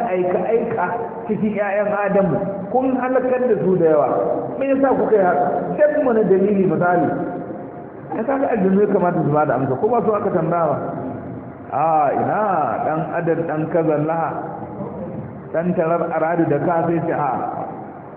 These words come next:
masoyin shi, masoya-, masoyan, masoyan shi ɗanin aljannu ne. Sura ka sai ce, "Ya Rabbana, istamta'a ba'duna bi ba'd."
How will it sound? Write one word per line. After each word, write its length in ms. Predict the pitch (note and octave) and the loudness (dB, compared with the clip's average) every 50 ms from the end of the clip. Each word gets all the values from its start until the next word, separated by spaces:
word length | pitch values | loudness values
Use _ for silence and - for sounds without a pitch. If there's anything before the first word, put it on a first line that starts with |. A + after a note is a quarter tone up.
| - - - - - - - - - - - - - - - - - - | -18 -16 -16 -16 -16 -16 -16 -16 -18 -16 -18 -18 -16 -16 -16 -16 -8 -4
masoyin 480 | C#3+ F3 F#3 F#3 F3+ E3 D3+ C#3+ C#3+ C#3+ C#3+ | -2 -2 -2 0 0 2 2 2 2 2 0
shi, 80 | C#3+ - - A2+ A2+ - - - - - - | 0 -2 -4 -4 -6 -8 -10 -10 -12 -10 -6
masoya-, 480 | - D#3+ - - - B2 B2 C3 - - | -6 -6 -4 -4 -2 -2 -2 -2 -4 -6
masoyan, 500 | - C#3+ E3 E3+ - D#3 C3+ B2+ C3 C3 C3 C3 C3 B2+ | -4 -4 -4 -2 0 0 0 0 0 0 -2 -4 -4 -4
masoyan 400 | C#3 D#3+ D#3+ - D3+ C3+ C3+ C#3 | -6 -6 -2 0 0 0 0 -2
shi 160 | C#3 D3 C3+ C3 | -2 -4 -4 -2
ɗanin 320 | B2 B2 B2 B2 C3 C3+ - - | -2 -2 0 0 -2 -2 -4 -4
aljannu 400 | B2 A#2+ A2+ A2+ - A#2+ A#2+ A#2+ | -6 -4 -4 -4 -4 -4 -6 -6
ne. 120 | A#2+ A2+ - - - - - - - - - - - - - - - - - - | -8 -8 -10 -10 -12 -12 -12 -12 -14 -14 -16 -16 -16 -16 -18 -18 -18 -16 -14 -8
Sura 160 | - D3+ E3+ E3+ | -4 -2 -2 0
ka 100 | E3 E3+ | 0 2
sai 160 | E3+ F#3 F#3 | 2 2 2
ce, 120 | F3+ F3+ - - - - | 2 0 0 0 2 2
"Ya 960 | B3+ C4+ C4+ C4+ C4+ C4+ C4+ C4+ C4+ C4+ C4+ - C4+ C4+ C4+ - - C#3+ C#3+ | 4 4 6 4 4 4 4 4 4 2 2 2 0 0 -2 -2 -2 -2 0
Rabbana, 420 | D3 D#3+ D#3 D3+ C#3+ C3+ B2+ B2+ - - - - - - - - - - - - - - - - | 0 0 0 0 0 0 0 0 -2 -4 -6 -6 -8 -10 -10 -12 -12 -12 -12 -12 -14 -14 -10 -8
istamta'a 960 | A#3 A#3 A#3 - A#3+ - - G3+ F#3 E3 E3 D#3 D#3+ - F3 - - - F3 D#3 C#3 | -4 -2 -2 -2 -2 0 2 2 2 2 2 0 0 0 0 0 0 0 0 0 0
ba'duna 560 | - - - A3 G3+ E3+ F3 G3 B3 C#4+ C4 | 0 0 0 0 0 2 2 2 2 2 2
bi 80 | G3+ E3+ | 2 2
ba'd." 280 | C#3 C#3 C3+ C#3+ C#3+ | 2 2 0 0 0